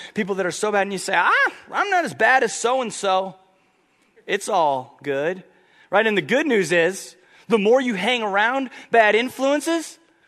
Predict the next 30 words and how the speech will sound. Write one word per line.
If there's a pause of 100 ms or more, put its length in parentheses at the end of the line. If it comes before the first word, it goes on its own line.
(160)
the
more
likely
it
is
that
they're
going
to
bring
you
down (380)
too. (1300)
Right?
And
to
really
top
it
off, (640)
right,
this
is
good.
To
really
top
it
off, (960)
date